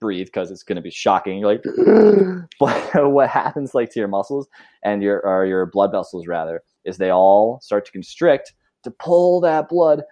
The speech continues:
towards the torso 'cause all of a sudden the mind says, "Whoa, this is cold. We don't know how long we're gonna be in here. Let's get that blood to the torso pronto." And it happens pretty quickly. So what happens is all of this blood that's out in your extremities, it helps get pulled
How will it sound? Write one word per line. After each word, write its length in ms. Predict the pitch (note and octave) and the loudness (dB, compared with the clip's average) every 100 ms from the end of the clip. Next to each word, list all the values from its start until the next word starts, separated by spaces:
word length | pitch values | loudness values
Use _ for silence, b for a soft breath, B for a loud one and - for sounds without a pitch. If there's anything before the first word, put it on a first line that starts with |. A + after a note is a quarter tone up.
| b - | b 0
towards 200 | E3 D3+ | 2 2
the 60 | |
torso 340 | C#3+ F3 D#3+ C#3+ | 2 2 2 -2
'cause 140 | D3+ | 0
all 100 | D#3+ | -2
of 60 | D#3 | -2
a 40 | |
sudden 200 | D#3+ D3+ | -6 -6
the 60 | D3+ | -2
mind 260 | D3+ D3+ | -2 -2
says, 200 | D#3 D#3 | -2 0
"Whoa, 380 | F3+ B3 B3 B3 | 4 6 6 4
this 80 | A#3+ | -2
is 180 | A#3+ A3+ | -4 0
cold. 460 | A#3+ A3+ A3+ A3 B B B - | 4 6 4 2 B B B -2
We 100 | F#3 | 0
don't 100 | G3+ | 2
know 60 | |
how 100 | F3+ | 4
long 80 | F3+ | 2
we're 80 | F3+ | 0
gonna 140 | E3+ | -4
be 200 | D#3 D#3 | -2 -2
in 60 | D#3 | -2
here. 340 | D3+ D3+ D#3 - _ | -2 -4 -4 -10 _
Let's 180 | B2 - | -4 -2
get 120 | B2+ | 0
that 180 | B2 A#2+ | 0 0
blood 140 | A2+ | -4
to 40 | |
the 80 | A#2 | -4
torso 560 | - A#2 G#2+ - G#2 - - | -6 -6 -4 -2 -2 -2 -6
pronto." 720 | A2+ G#2+ G#2+ G#2 - F#2 E2+ - _ _ _ _ _ _ _ _ _ - | -6 -2 -2 -2 -6 -14 -14 -18 _ _ _ _ _ _ _ _ _ -2
And 320 | A2 A2 G#2 - | -2 -2 -4 -8
it 40 | |
happens 300 | G2+ - - | -8 -8 -12
pretty 160 | - - | -16 -12
quickly. 320 | - - - _ | -14 -14 -20 _
So 160 | _ A#2 | _ 0
what 100 | A2+ | 2
happens 240 | C#3 A#2+ | 2 0
is 120 | G2+ F#2+ | -4 0
all 240 | G#2+ C3 | 2 0
of 100 | A2+ | 0
this 180 | G#2+ - | -6 -8
blood 340 | - B2+ C3+ | -6 -2 -2
that's 140 | G2 G#2+ | -2 -2
out 140 | G#2 | -2
in 60 | F#2 | -4
your 80 | |
extremities, 420 | G2 D#3+ D#3+ D#3 - | -8 -8 -6 -8 -10
it 60 | G2+ | -12
helps 180 | A2+ - | -12 -10
get 220 | G#2+ _ | -12 _
pulled 260 | G#2 G2+ | -4 -4